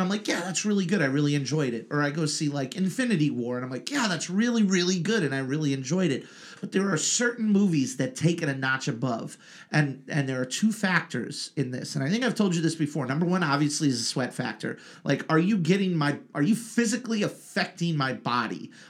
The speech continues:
my heart rate, the, the stress levels in my body? Like, that's big. But number two, are you getting me to audibly react to your movie? And not laughing at a comedy.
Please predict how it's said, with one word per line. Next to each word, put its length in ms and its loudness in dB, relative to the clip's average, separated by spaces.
my 200 2
heart 380 2
rate, 320 -6
the, 140 4
the 200 0
stress 580 0
levels 400 -2
in 140 -2
my 180 0
body? 480 -2
Like, 320 -2
that's 300 0
big. 420 0
But 100 0
number 240 2
two, 520 2
are 80 4
you 180 4
getting 440 -2
me 320 0
to 300 -4
audibly 580 4
react 880 -2
to 320 4
your 400 -2
movie? 460 -2
And 140 0
not 240 2
laughing 340 6
at 120 4
a 60 0
comedy. 600 2